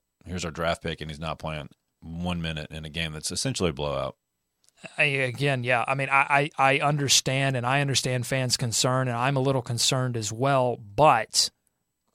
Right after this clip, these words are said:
Speaker 2: we just have to see if,
Speaker 1: Yeah.
Speaker 2: if Frank gets that adjustment. And again, I, I think that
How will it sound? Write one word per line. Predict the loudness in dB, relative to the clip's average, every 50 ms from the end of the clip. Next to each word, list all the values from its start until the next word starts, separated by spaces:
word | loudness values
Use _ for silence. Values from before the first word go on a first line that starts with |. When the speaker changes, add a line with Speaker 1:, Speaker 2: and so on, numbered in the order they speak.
| _ -12
Speaker 2:
we | -10 -8 -6 -6 -4 -4 -4 -2
just | 0 2 4 6 6 6 4 2
have | 0 -2 -2 -2
to | 0 2
see | 4 6 6 6 4 2 0 0 -2 -4 -8 -10 _ _ _
if, | -4 -2 2 6
Speaker 1:
Yeah. | 6 6 6 6 2 -4
Speaker 2:
if | -4 -4 -4
Frank | -4 -2 0 0 0 0 0 -2
gets | -2 0 0
that | 0 0 -2
adjustment. | 0 0 2 2 2 2 0 -2 -2 -2
And | -2 -2
again, | 2 6 6 6 6 4 -2 -10 -20 _ _ _ _ _ _ _ _ _ _ _ _ _
I, | -10 -6 0
I | 2 4 4 4
think | 2 2 2 2 2 2 0 -2 -2
that | 0 0 0 0 -4